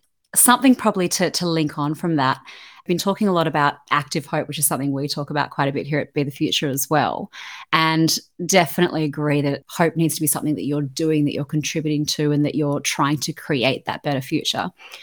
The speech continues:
Something that, that I feel is that we, we don't necessarily have enough of a conversation out there about what the future could be if we avert the worst of these climate impacts. Yes, there are already impacts baked in.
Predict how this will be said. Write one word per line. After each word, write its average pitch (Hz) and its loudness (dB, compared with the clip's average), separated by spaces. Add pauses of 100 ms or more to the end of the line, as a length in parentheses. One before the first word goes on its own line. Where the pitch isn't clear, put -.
(460)
Something 269 8
that, 202 8
that 175 2
I 156 4
feel 160 2
is 147 0
that 151 -2
we, 151 0
we 170 0
don't 170 2
necessarily 202 2
have 143 0 (320)
enough 165 4
of 165 -4
a 160 -4
conversation 143 0
out - -6
there 143 -2
about 143 -2 (400)
what 160 2 (100)
the - -6
future - -2
could 147 -4
be 139 0
if - -4
we 147 2
avert 143 -2 (160)
the 160 4
worst 139 2
of 139 -4
these 139 -2
climate 139 0
impacts. 139 -2 (260)
Yes, 190 4
there 156 4
are - -2
already 143 0
impacts 147 -2
baked 139 0
in. 220 6